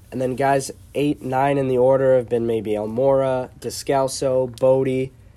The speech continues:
So here's this. In the last seven days,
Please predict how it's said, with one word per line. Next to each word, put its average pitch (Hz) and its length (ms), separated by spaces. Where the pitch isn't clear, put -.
So 147 180
here's 160 300
this. - 340
In 143 80
the 139 100
last 175 300
seven 214 320
days, 110 480